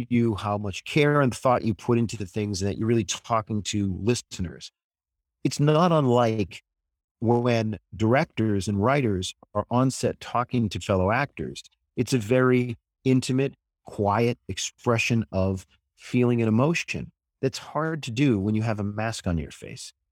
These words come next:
It's very hard to do because you think about how, what's so, f-, you know, not funny about this, but I mean, people don't recognize people when they have a mask on.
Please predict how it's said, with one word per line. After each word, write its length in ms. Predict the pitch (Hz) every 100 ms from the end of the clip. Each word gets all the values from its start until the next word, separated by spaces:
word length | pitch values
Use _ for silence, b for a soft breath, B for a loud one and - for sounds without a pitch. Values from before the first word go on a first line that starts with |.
| _
It's 140 | 135 -
very 240 | 160 180
hard 240 | 113 80 -
to 120 | -
do 200 | - 65 - _ _ _ _
because 320 | 127 147 113
you 160 | 143
think 300 | 127 - 190
about 340 | 185 139 104 -
how, 440 | 110 104 98 95 - _ _ _ _ _ _
what's 180 | 120 113
so, 140 | -
f-, 200 | 110 - - _ _
you 80 | 127
know, 80 | - 80
not 240 | 98 82
funny 400 | - - 139 147
about 380 | 85 - 67 -
this, 140 | 87
but 180 | - 107
I 40 |
mean, 240 | 110 117 110 - _ _ _
people 300 | - 165 175
don't 240 | 156 170
recognize 640 | 147 196 - - 208 165 120
people 380 | 123 110 104
when 120 | 101 95
they 120 | 90
have 240 | 87 85
a 60 | 82
mask 380 | 82 127 127 123
on. 400 | 120 - -